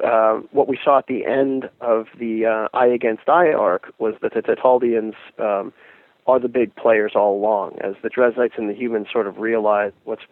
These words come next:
going on and make peace, um, Heath blinks his eye, and, uh, all of a sudden every human, you know, they're having a bit of a celebration out in front of the Alamo, um, about the, the peace accord with the Drezites. Heath kisses his wife and opens his eyes, and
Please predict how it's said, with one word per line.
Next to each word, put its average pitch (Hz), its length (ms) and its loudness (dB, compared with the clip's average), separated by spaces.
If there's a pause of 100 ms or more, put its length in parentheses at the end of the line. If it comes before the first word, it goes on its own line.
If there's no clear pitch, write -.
going 107 280 0
on 104 200 -2
and 98 100 -4
make 95 220 -8
peace, 147 320 0 (720)
um, 117 440 2
Heath 156 260 0
blinks 131 300 0
his 127 140 -2
eye, 120 460 2 (200)
and, 110 420 -4
uh, 113 200 0
all 113 160 6
of 104 60 -4
a 110 120 -10
sudden 113 220 -2
every 107 240 -2
human, 113 460 -4 (180)
you - 60 -10
know, 117 80 -4
they're 110 100 -4
having 113 220 -4
a 110 60 -10
bit 107 120 -8
of 107 80 -2
a 107 140 -4
celebration 107 640 0
out 101 100 -4
in - 60 -14
front 110 160 -2
of 98 80 -6
the 104 80 0
Alamo, 104 440 -2 (540)
um, 113 320 2
about 117 300 2
the, 123 280 2
the 139 80 -4
peace 139 300 -4
accord 160 440 0
with 143 160 -4
the 139 60 -4
Drezites. 139 580 2 (600)
Heath 131 160 -6 (180)
kisses 147 340 -2
his 117 120 -6
wife 131 360 4
and 123 100 2
opens 123 260 0
his 120 140 -6
eyes, 120 400 2
and 101 180 -10